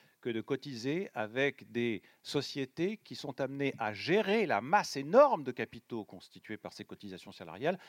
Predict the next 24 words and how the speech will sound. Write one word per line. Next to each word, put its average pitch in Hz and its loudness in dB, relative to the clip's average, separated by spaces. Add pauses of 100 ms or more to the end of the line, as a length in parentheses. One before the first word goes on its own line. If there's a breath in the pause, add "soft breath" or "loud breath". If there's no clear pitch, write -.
(140)
exactement 185 4
comme 160 2
elles 147 2
l'entendent. 156 4 (320 soft breath)
C'est-à-dire 113 -4
qu'ils 104 -10
sont - -10
amenés 110 0
à 95 4
placer 170 6
ça 196 6 (300 loud breath)
en 107 -6
termes 117 -2
d'obligations 107 -4
et 113 0
d'actions. 117 -4 (420 soft breath)
Avec, 92 -10 (160)
vous 87 -16
pouvez 92 -6
l'imaginer, 92 -2 (280 loud breath)
les 90 -8
fluctuations - -8
qui 104 -12
interviennent 101 -4